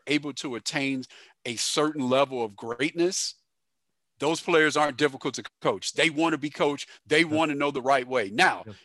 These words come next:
Speaker 1: you're gonna have to know what you're talking about because they're gonna challenge you because they're basketball savants,
Speaker 2: Mm-hmm.
Speaker 1: right? So you have to know what you're talking about. But if you know what you're talking about,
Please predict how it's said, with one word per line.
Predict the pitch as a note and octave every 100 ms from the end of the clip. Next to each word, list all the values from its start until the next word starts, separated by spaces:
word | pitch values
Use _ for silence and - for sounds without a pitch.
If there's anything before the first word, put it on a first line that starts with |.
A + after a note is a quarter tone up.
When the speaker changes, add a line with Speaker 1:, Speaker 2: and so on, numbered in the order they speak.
| -
Speaker 1:
you're | D#3
gonna | E3 D#3
have | D#3+ -
to | C3+
know | D3+
what | E3+ E3
you're | D3+
talking | - A#3 C#4 E3
about | A2+ G2+ G#2+ - _ _ _ _ _ _ _
because | C3+ E3+
they're | D3
gonna | D#3 D3
challenge | B2+ A3+ A#3+ F#3 A2+
you | A2 F#2+ _ _ _
because | - D#3+ D3+
they're | D3+
basketball | B2 D3+ D3+ D3 C#3+ C#3+
savants, | B2 A2+ G3 G#2+ - - - _ _
Speaker 2:
Mm-hmm. | G#2+ G#2
Speaker 1:
right? | B2+ D3 E3 _ -
So | -
you | B2+ B2
have | - F#3 G3
to | -
know | F3 F#3
what | F3
you're | D3+
talking | D3+ G#3+ A3+ F3+
about. | A#2+ A2 G#2+ - - -
But | C#3
if | B2+ A2
you | C3+ G#3+
know | G#3 A3
what | G#3+ F#3+
you're | F#3+
talking | - G3 G3+ G3
about, | F#3+ F#3+ F#3